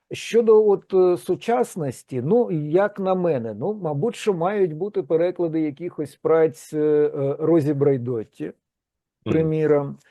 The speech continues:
Speaker 1: А, може, це метаморфози назустріч матеріалістичній теорії становлення, може, ця класична праця постлюдина.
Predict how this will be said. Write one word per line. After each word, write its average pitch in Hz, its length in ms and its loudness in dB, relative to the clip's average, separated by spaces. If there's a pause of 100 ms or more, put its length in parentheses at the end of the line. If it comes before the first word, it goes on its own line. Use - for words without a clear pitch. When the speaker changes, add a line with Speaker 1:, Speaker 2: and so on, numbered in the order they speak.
(320)
Speaker 1:
А, 131 220 2
може, 185 440 2
це 190 260 0
метаморфози 147 1160 -2
назустріч 127 680 -4
матеріалістичній 120 840 -6
теорії 117 440 -2
становлення, 104 640 -8
може, 185 320 -2
ця 170 200 -2
класична 160 560 -4
праця 139 420 -2
постлюдина. 104 960 -6